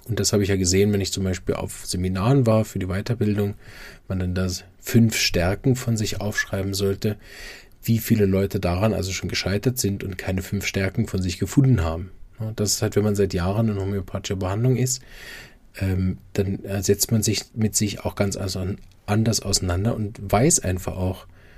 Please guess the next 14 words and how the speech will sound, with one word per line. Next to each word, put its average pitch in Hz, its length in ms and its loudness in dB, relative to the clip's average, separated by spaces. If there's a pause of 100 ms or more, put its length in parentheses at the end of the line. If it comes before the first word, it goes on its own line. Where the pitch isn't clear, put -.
(240)
was 101 260 2
sind 95 300 -4
meine 92 240 0
Stärken, 95 680 -2
was 95 160 -4
sind 90 180 -8
meine 95 200 -2
Schwächen, 92 640 -2
was - 140 -4
kann 98 120 -4
ich 92 80 -4
besonders 98 440 -2
gut, 110 400 2 (640)
äh, 101 300 -4